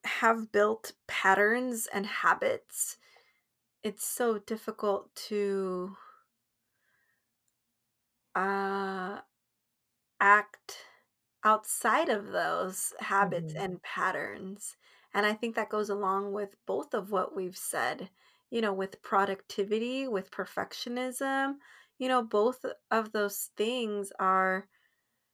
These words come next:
Speaker 1: probably habits. I'm not, I'm, I'm just throwing out a number, but probably habits that we've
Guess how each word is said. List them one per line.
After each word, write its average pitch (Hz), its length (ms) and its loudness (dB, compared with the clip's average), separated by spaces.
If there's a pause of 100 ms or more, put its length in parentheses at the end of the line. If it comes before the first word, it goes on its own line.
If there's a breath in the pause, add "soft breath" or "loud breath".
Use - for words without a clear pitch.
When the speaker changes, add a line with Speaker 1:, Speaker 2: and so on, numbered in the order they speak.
(400)
Speaker 1:
probably 302 920 6
habits. 277 800 2
I'm 220 120 2
not, 285 260 0
I'm, 226 280 4
I'm 220 240 0
just - 400 -6
throwing 220 320 4
out 214 140 2
a 202 40 2
number, 220 560 0
but 208 220 2
probably 254 480 4
habits 240 480 0
that 208 380 2
we've 208 380 0